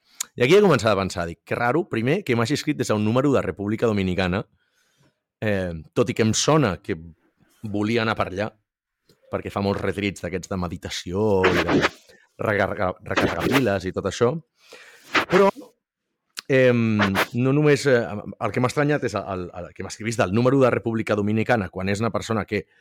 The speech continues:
sempre, eh, ha viatjat amb el seu número de telèfon habitual, no? Perquè al final els digital nomads ja no fan allò de "país que vaig,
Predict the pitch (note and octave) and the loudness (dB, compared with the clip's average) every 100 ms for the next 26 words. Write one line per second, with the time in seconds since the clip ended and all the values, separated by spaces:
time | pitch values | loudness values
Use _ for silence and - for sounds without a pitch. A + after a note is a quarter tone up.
0 | _ - - B2 A#2+ G#2 F#2 D2+ _ _ | _ -14 -2 2 2 0 -4 -4 _ _
1 | G2+ G2+ F2+ D#2 - G#2 G2+ G2+ G2+ G2 | -8 -6 -6 -10 -8 -6 -4 -4 -4 -6
2 | F2+ G2 G2 F#2 F#2+ F#2 F#2+ G2+ F#2 F#2 | -6 -2 -2 0 -2 -2 -6 -6 -6 -6
3 | F#2 F2 F#2 - _ F#2 G2+ F#2 F2 F2 | -6 -6 -6 -8 _ -6 -6 -6 -10 -8
4 | F#2 F2 G2 G#2 F#2 F#2 F2+ F#2+ F#2 - | -8 -6 -6 -6 -6 -6 -4 -6 -8 -18
5 | _ - G#2+ G2 G#2 G#2 G#2 G#2 G2 F#2 | _ -18 -6 -4 -2 -2 -2 0 0 -2
6 | - A2+ G#2+ - G2 G2 - | -2 -2 -2 -4 -4 -4 -6